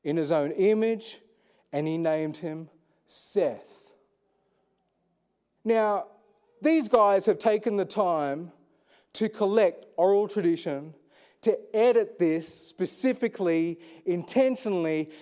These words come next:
Is it any mistake that they use exactly the same language? The answer is no. And it must have been absolutely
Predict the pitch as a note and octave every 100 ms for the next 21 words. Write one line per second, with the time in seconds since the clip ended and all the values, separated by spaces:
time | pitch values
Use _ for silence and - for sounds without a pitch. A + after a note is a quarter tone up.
0 | - B3+ C#4+ C#4 A3 - A3 B3+ B3+ B3
1 | G3 F3+ - G3+ F#3 - F3 E3+ E3+ F3+
2 | F#3 F3+ E3+ D3 F#3 F#3 F3+ F#3+ F3+ F3
3 | D#3 D3 F3+ D#3 D3+ D3+ D3 _ _ _
4 | C#3 C#3+ C#3+ C#3 C#3 - - _ _ _
5 | _ C#3 D3 C#3+ C#3+ D3 C3 A#2+ A#2 -
6 | _ _ _ _ _ A2+ A#2 G#2+ G2 -
7 | _ _ _ _ _ _ _ _ _ _
8 | _ _ _ _ _ - E3+ F3+ E3 D#3+
9 | D#3 D3+ D3+ - E3+ E3 E3 - D3 C#3
10 | C3+ C3 C3